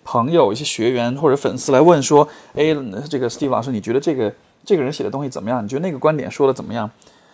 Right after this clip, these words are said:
遇到这种状况的时候，我往往都会用四个字来回答，就是兼听则明。就是你需要听不同的人的说法跟观点，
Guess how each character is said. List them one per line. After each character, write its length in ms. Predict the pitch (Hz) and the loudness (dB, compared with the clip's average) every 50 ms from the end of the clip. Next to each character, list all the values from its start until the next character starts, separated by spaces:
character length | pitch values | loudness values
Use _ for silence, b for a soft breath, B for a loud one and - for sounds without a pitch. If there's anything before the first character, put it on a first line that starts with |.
| b b b b b | b b b b b
遇 140 | - 202 | -2 2
到 100 | 190 175 | 2 2
这 100 | 165 170 | 2 2
种 80 | 147 127 | -4 -6
状 160 | 117 139 143 | -4 -4 -4
况 140 | 135 135 117 | -4 -4 -6
的 60 | 110 | -6
时 120 | 110 - - | -6 -4 -2
候， 80 | 98 | -2
我 140 | 87 82 82 | -2 -2 -2
往 200 | 69 104 107 123 | -2 0 0 0
往 100 | 156 135 | 0 0
都 100 | 117 113 | -2 -4
会 220 | - 120 104 92 | 0 0 -2 0
用 340 | 95 117 113 107 98 85 - | 0 -4 -4 -4 -6 -8 -10
四 160 | - - - | -10 -6 -2
个 100 | 147 120 | 0 0
字 140 | 104 - 117 | 0 0 -2
来 80 | 92 92 | -4 -4
回 180 | - - 87 | -4 -6 -6
答， 120 | 87 85 101 | -6 -6 -6
就 100 | - 180 | -6 -6
是 80 | 160 | -6
兼 240 | 135 131 143 143 147 | -6 -6 -6 -6 -6
听 200 | 135 - 147 139 | -6 -8 -8 -10
则 200 | 127 - 98 95 | -8 -8 -8 -8
明。 220 | 92 92 80 71 67 _ _ _ _ _ _ _ _ _ _ | -8 -8 -12 -14 -16 _ _ _ _ _ _ _ _ _ _
就 100 | - 143 | -8 -6
是 80 | 151 | -4
你 120 | 139 110 101 | -4 -4 -6
需 140 | - - | -4 -2
要 140 | 190 185 156 | 0 0 0
听 280 | 127 - - 190 190 185 | 0 -2 -6 -6 -6 -6
不 120 | _ - | _ -8
同 200 | - - 110 101 | -8 -6 -4 -2
的 60 | 117 123 | -2 -2
人 60 | 123 | -2
的 120 | 127 120 | -2 -4
说 200 | 113 - 151 156 160 | -2 0 2 2 2
法 140 | 156 - 87 | 2 -2 -6
跟 120 | 104 120 | -8 -6
观 240 | 131 160 160 175 175 | -2 -2 0 0 -2
点， 160 | 156 131 - | -6 -8 -10